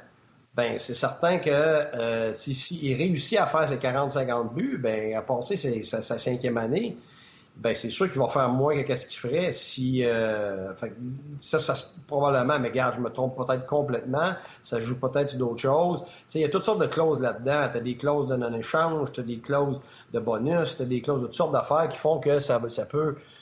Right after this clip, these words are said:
euh, parfois être long. Euh, des fois, ça se règle sur les grosses affaires, puis c'est des petites affaires qui prennent beaucoup de temps. Euh,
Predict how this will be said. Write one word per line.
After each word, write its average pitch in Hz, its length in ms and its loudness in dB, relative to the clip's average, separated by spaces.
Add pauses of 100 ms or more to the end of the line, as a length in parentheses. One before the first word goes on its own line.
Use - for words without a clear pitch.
(140)
euh, 104 480 -4
parfois 131 800 0
être 117 180 -2
long. 139 360 2 (540)
Euh, 110 600 -2 (100)
des 127 100 0
fois, 165 140 2
ça 151 160 2
se - 160 -2
règle 147 240 2
sur 131 160 -4
les 123 140 0
grosses 139 280 2
affaires, 143 380 2
puis - 120 -4
c'est 123 40 -6
des 117 120 -6
petites 147 360 -6
affaires 151 320 2
qui 147 80 -10
prennent 131 220 -2
beaucoup 123 220 -10
de - 180 -16
temps. 151 240 0 (560)
Euh, 120 260 0